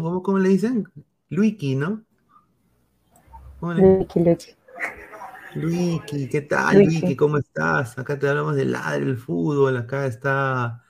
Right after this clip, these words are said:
Speaker 1: som-, somos amigos acá de Vanessa, no sé, tu, tu ex, no sé. <laughs> Estoy fastidiando.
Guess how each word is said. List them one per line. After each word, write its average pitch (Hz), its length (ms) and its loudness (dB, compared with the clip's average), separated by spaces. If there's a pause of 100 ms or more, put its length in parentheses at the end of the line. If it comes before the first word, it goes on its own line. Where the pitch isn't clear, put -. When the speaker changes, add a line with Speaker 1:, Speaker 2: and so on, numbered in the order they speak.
(540)
Speaker 1:
som-, 120 280 -14
somos 147 320 -4
amigos 135 260 2
acá 127 160 -2
de 135 120 4
Vanessa, 143 600 0
no 135 140 -2
sé, 120 960 0
tu, 110 420 -2 (300)
tu 123 160 2
ex, - 340 -4
no 127 100 -4
sé. 135 580 -4
<laughs> - 1700 -12
Estoy 113 160 0
fastidiando. 98 680 2